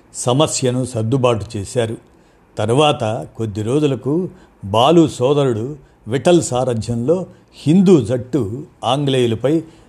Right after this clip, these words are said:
విజయం సాధించింది. క్రికెట్ను వదిలేశాక స్వాతంత్ర సమరంలో దిగిన బాలు గాంధీ మార్గాన్ని ఎంచుకున్నారు.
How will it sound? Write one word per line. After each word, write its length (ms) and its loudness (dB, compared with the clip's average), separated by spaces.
విజయం 540 0
సాధించింది. 760 -4
క్రికెట్ను 560 2
వదిలేశాక 680 2
స్వాతంత్ర 520 4
సమరంలో 600 0
దిగిన 380 -2
బాలు 640 4
గాంధీ 380 6
మార్గాన్ని 580 0
ఎంచుకున్నారు. 720 -6